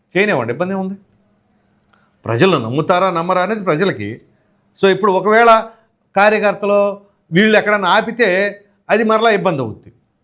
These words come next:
అది ప్రభుత్వ పరంగా ఇబ్బందులు అవుద్ది. అధికారం ఉంది కదా ఆపేస్తున్నారని చెప్పేసి దాన్ని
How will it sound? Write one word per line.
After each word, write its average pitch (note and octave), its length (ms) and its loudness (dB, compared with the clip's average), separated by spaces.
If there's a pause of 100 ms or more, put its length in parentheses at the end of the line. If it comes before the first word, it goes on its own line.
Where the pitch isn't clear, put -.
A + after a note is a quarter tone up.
(360)
అది E3+ 180 0
ప్రభుత్వ A3+ 340 0
పరంగా G3 280 -2
ఇబ్బందులు D#3 280 -6
అవుద్ది. G#2 220 -14 (260)
అధికారం F#3+ 400 2
ఉంది F3+ 160 -6
కదా E3+ 220 0
ఆపేస్తున్నారని D#3 560 -4
చెప్పేసి E3 240 -6
దాన్ని E3 180 -2